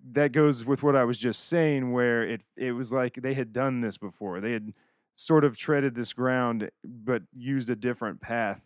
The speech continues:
so to speak. And I feel like, like I said, people may disagree with me on this. I don't, whatever. I don't give a shit. It's my opinions. They are mine to have and to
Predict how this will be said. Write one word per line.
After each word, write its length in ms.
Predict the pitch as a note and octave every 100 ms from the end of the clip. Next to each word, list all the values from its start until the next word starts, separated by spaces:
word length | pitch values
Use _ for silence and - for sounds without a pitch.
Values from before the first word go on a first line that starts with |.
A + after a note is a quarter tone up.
| -
so 240 | - A#2+
to 80 | G#2
speak. 420 | - G#2 F#2+ F2
And 120 | C3+
I 60 | C3+
feel 240 | - E3+
like, 260 | D3 B2 -
like 220 | A#2 C3+
I 40 | A2+
said, 340 | - G2 G2 -
people 220 | G3 F3
may 160 | D#3 D3
disagree 420 | C3 B2+ A2+ C3
with 120 | B2+
me 100 | C3
on 160 | B2 A#2+
this. 280 | A#2+ A2+ - _ _ _
I 160 | C3 B2+
don't, 180 | A#2+ B2
whatever. 520 | D3 C3 A2 D#2+ E2+
I 60 | A2
don't 100 | D3
give 140 | E3+
a 40 | E3
shit. 100 | - - - -
It's 400 | - _ _ -
my 140 | C3+
opinions. 580 | A2+ C#3 B2+ F#2+ E2+ - _ _ -
They 140 | B2
are 80 | A2
mine 440 | A#2 A#2+ B2+ C3
to 120 | B2 G2+
have 380 | A#2+ B2 B2
and 120 | G#2+
to 100 | G#2+